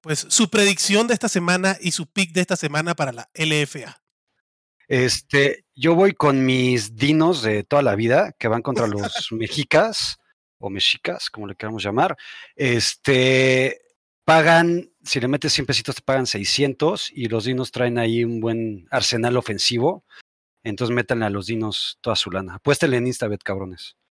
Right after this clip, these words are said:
Speaker 1: Ahí está, instabet punto M X, y Yaquita, el pick de la semana de Yaca, va a ser la sección, las, el pick de la semana de Yaca. Apuéstenle a los dinos que está pagando seis a uno.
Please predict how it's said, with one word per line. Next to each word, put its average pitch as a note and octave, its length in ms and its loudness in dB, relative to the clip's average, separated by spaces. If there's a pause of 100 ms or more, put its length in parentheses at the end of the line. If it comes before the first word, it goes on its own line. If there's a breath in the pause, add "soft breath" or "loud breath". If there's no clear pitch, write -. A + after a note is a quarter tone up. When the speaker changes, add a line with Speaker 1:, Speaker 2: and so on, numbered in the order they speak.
(240)
Speaker 1:
Ahí F3 120 -4
está, D3+ 320 -8 (100)
instabet F#3 320 -4
punto F3 240 -4
M F#3+ 120 -2
X, G#3 400 -8
y D#3 380 -6
Yaquita, F3 520 -6
el D#3 140 -8
pick G3+ 200 -8
de G3 80 -4
la F3 100 -6
semana F3 360 -6
de D#3 80 -8
Yaca, G3 320 -4
va E3+ 60 -4
a E3 60 -6
ser F3 160 -6
la E3+ 80 -4
sección, D#3+ 460 -10
las, D3 480 -8
el C#3+ 180 -8
pick - 240 -8
de D#3+ 100 -6
la C3 100 -8
semana D#3+ 340 -8
de B2 100 -12
Yaca. C3+ 480 -12
Apuéstenle F#3 600 -6 (400 loud breath)
a E3 120 -6
los D3+ 140 -8
dinos F#3+ 520 -8 (100)
que - 80 -16
está C#3+ 180 -8
pagando D#3 520 -8 (340)
seis - 440 -6
a C#3 100 -6
uno. G#2+ 180 -12